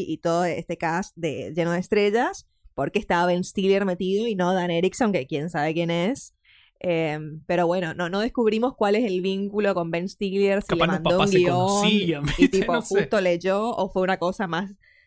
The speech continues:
Speaker 1: de nepotismo, <laughs> digamos, no, no, no sabemos.
Speaker 2: Por ahí un poco, un poco, porque el guión es muy bueno, es, es
Speaker 1: Claro,
Speaker 2: una
Speaker 1: la,
Speaker 2: premisa
Speaker 1: la
Speaker 2: muy
Speaker 1: idea está muy
Speaker 2: ocurrente,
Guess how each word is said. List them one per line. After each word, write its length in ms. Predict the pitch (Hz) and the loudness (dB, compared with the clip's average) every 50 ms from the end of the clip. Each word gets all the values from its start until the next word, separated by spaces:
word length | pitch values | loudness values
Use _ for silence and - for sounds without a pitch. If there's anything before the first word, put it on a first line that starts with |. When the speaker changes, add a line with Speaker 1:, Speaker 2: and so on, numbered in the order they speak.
| _ | _
Speaker 1:
de 140 | _ 170 151 | _ -4 -2
nepotismo, 640 | 156 175 170 170 175 - 196 196 240 240 254 247 | 0 0 0 0 0 0 0 0 2 0 0 2
<laughs> 0 | |
digamos, 600 | - 269 302 - - 262 214 214 240 247 254 269 254 | 2 2 0 2 0 -2 -2 -2 -4 -4 -4 -6 -6
no, 220 | 202 196 175 170 165 | -6 -6 -6 -6 -6
no, 160 | 165 170 - - _ _ _ _ _ _ | -6 -8 -8 -10 _ _ _ _ _ _
no 120 | 170 165 | -6 -6
sabemos. 520 | 180 - 180 156 156 160 165 175 220 277 381 196 | -4 -4 -4 -2 -2 -2 -2 -2 -2 -4 -2 -2
Speaker 2:
Por 120 | 240 226 | 0 0
ahí 80 | 269 302 | 0 0
un 40 | |
poco, 160 | 240 233 202 190 | -2 -2 -2 -2
un 120 | 170 147 | -2 0
poco, 260 | 139 185 190 208 214 | -2 -2 -2 -2 -2
porque 300 | - 160 143 127 143 131 | -4 -4 -6 -6 -6 -6
el 180 | 127 131 127 127 | -4 -6 -6 -6
guión 240 | 123 127 143 170 185 | -4 -2 0 0 0
es 60 | 135 | -2
muy 140 | 135 139 131 | -4 -4 -4
bueno, 580 | 127 147 170 165 156 151 147 143 139 135 139 139 | -4 -2 0 0 0 0 -2 -2 -4 -4 -4 -4
es, 60 | 135 | -2
es 40 | 196 | 0
Speaker 1:
Claro, 300 | 190 170 175 175 170 151 | 0 2 0 0 -2 -2
Speaker 2:
una 80 | 143 135 | -4 -4
Speaker 1:
la, 20 | 135 | -2
Speaker 2:
premisa 300 | - 156 151 143 - 143 | -2 -2 -2 0 -2 0
Speaker 1:
la 120 | 165 170 | 0 0
Speaker 2:
muy 100 | 165 156 | 0 2
Speaker 1:
idea 160 | 156 170 180 190 | 2 2 2 2
está 100 | - 156 | 2 2
muy 200 | 156 151 147 147 | 2 0 0 -2
Speaker 2:
ocurrente, 140 | 160 165 175 | -2 -2 -2